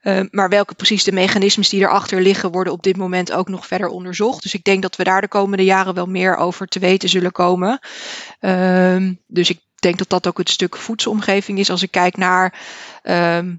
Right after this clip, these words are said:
hè, hoe kan die gez-, omgeving gezonder worden, ben ik benieuwd ook wel, hè, bijvoorbeeld naar een nieuw preventieakkoord, of daar mogelijk wat hardere doelstellingen in komen te staan, eh, die minder vrijblijvend zijn,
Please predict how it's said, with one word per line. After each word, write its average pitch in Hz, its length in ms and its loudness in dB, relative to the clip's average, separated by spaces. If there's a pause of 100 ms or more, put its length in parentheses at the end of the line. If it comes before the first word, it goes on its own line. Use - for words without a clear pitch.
hè, 196 180 0
hoe 180 160 0
kan 180 160 -2
die 180 80 -2
gez-, 180 240 -4 (160)
omgeving 180 540 0
gezonder 175 420 -2
worden, 190 380 2
ben 180 200 2
ik 180 140 0
benieuwd 190 380 2
ook 190 100 -6
wel, 185 400 4
hè, 202 160 0
bijvoorbeeld 185 360 -8
naar 196 160 0
een 185 120 -2 (380)
nieuw 208 240 4
preventieakkoord, 202 1120 0 (400)
of 196 180 0
daar 185 180 2
mogelijk 190 420 0
wat 190 140 -2
hardere 185 600 0 (460)
doelstellingen 175 680 0
in 170 120 -4
komen 175 300 -2
te - 100 -6
staan, 196 520 0
eh, 190 260 0
die 175 180 -4
minder 185 280 0
vrijblijvend 185 600 0
zijn, 180 380 2